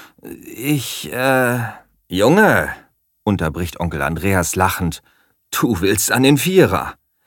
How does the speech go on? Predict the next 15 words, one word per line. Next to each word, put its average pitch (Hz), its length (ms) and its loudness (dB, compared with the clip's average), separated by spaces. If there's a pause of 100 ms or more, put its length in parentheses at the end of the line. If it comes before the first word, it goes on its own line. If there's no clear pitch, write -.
(320)
Gib 180 240 -4
dir 170 140 4
mehr 135 180 6
Mühe 151 260 6
mit 80 160 2
deinen 85 200 0
Ausreden 85 680 0
oder 131 420 2
sag 113 240 0
einfach 110 320 -2
die 90 200 -6
Wahrheit." 87 680 -2 (840)
"Hm", 78 760 0 (540)
mache 85 300 -4
ich 78 340 -8